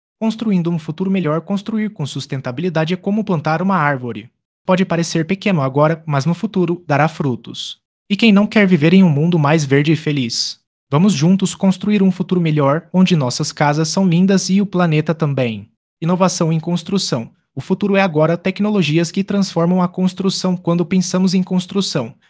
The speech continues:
logo vem à mente a imagem de cimento, tijolos e muito trabalho duro. Mas agora, com a tecnologia, tudo isso está mudando.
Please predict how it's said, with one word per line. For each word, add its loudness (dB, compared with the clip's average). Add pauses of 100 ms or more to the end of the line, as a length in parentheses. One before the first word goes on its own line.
(140)
logo 2
vem 2
à 2
mente 0
a 0
imagem 0
de 0
cimento, -2 (220)
tijolos 0
e -6
muito -2
trabalho 0
duro. -2 (360)
Mas 0
agora, -2
com -6
a -4
tecnologia, -2
tudo -4
isso -2
está -2
mudando. -2